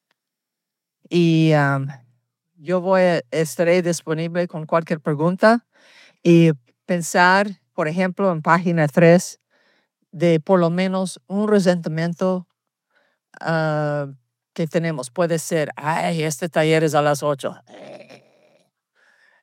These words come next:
Yo voy a compartir, ah, un secreto. Tengo muchos secretos. Patty me, me preguntó, "¿Qué, a qué hora quiere?". "Oh, lo más temprano posible, porque yo no quiero que muchas personas estén allí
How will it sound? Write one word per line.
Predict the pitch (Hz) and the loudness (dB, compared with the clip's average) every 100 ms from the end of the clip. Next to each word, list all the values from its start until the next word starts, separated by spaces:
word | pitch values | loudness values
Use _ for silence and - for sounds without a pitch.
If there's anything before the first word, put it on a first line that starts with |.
| - | -2
Yo | 175 254 | 6 6
voy | 349 370 | 6 6
a | 294 185 | 6 4
compartir, | 139 220 196 170 208 208 190 170 _ _ _ _ _ _ | 0 -2 -2 -2 0 0 0 -8 _ _ _ _ _ _
ah, | 170 160 147 | 0 0 -2
un | 196 185 | -6 -8
secreto. | 175 170 156 131 | -8 -6 -6 -10
Tengo | 131 180 | -10 -10
muchos | 165 151 170 156 | -10 -12 -14 -14
secretos. | 156 139 135 127 110 - _ 180 _ _ | -16 -10 -10 -8 -14 -14 _ -20 _ _
Patty | 196 185 202 | 0 0 -2
me, | 185 156 - _ | -2 -2 -6 _
me | 165 | -4
preguntó, | 160 156 143 - - | -2 -4 -4 -10 -6
"¿Qué, | 196 - | -4 0
a | 190 | 2
qué | 254 | 4
hora | 247 | 4
quiere?". | 226 208 208 | 4 4 8
"Oh, | 254 | 8
lo | 185 | 8
más | 202 262 | 2 0
temprano | - 208 175 208 220 | 0 -4 0 0 0
posible, | 170 160 190 156 139 | -4 -4 -4 -4 -6
porque | 147 160 | -8 -6
yo | 165 | -6
no | 196 | -6
quiero | 185 165 | -6 -8
que | 160 | -8
muchas | 151 156 151 | -12 -14 -16
personas | 143 156 143 135 | -16 -16 -16 -18
estén | 127 139 | -16 -14
allí | 120 113 | -12 -14